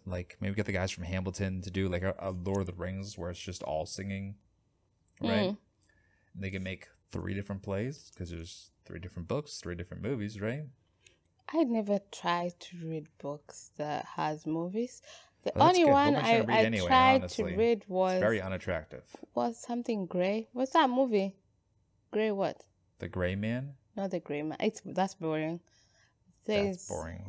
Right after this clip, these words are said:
Speaker 1: Okay. A guy
Speaker 2: there's
Speaker 1: that murders hundreds of people is boring.
Speaker 2: Okay, I feel like it's too slow for me to think about watching it.
Speaker 1: Oh, just
Speaker 2: They
Speaker 1: murder.
Speaker 2: sell, there's this book,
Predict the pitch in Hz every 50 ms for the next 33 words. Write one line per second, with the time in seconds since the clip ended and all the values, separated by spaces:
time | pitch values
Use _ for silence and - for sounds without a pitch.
0 | 98 104 - 101 95 95 95 98 110 104 101 - 107 101 98 95 92 98 101 98
1 | 95 90 95 95 98 98 95 95 95 92 90 - - - _ _ _ _ _ -
2 | - 104 98 98 98 - 92 - 98 95 92 - 90 87 87 - 90 87 87 90
3 | 92 98 _ _ _ _ _ _ _ _ - _ 196 196 196 180 165 - - 170
4 | 175 180 - - 208 196 190 175 175 - 185 175 - - - - - - 185 175
5 | - - - 180 170 165 160 - 170 165 165 170 170 170 - 170 165 - 175 156
6 | 165 165 - 160 160 165 160 160 156 156 160 160 160 - 175 165 165 160 160 -
7 | _ _ _ _ _ _ 120 120 120 123 113 - 135 139 - - - - 180 240
8 | 240 - - - - 240 233 226 226 220 220 220 220 214 - _ _ _ - 277
9 | 302 302 - - 208 202 - - _ _ _ _ _ - 180 180 180 175 175 _